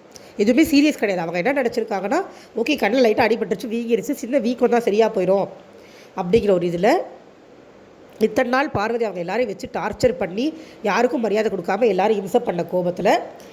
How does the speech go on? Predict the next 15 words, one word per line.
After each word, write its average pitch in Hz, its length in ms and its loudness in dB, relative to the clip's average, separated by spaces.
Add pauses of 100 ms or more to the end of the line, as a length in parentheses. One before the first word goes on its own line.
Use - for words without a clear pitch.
(140)
கிண்டல் 311 500 0
பண்ணிட்டு 208 380 0
இருந்தாங்க. 170 480 -2
சீரியஸா 254 400 2
யாரும் 196 460 2
பேசல. 175 460 0 (1120)
அந்த 190 180 0
இடத்துல 247 160 4
நம்ம 226 220 4
நோட் 247 40 4
பண்ண 262 300 2
பா-, 185 220 0
வேண்டிய 175 240 2
பாயிண்ட் 185 300 -2
என்னன்னா, 165 340 -2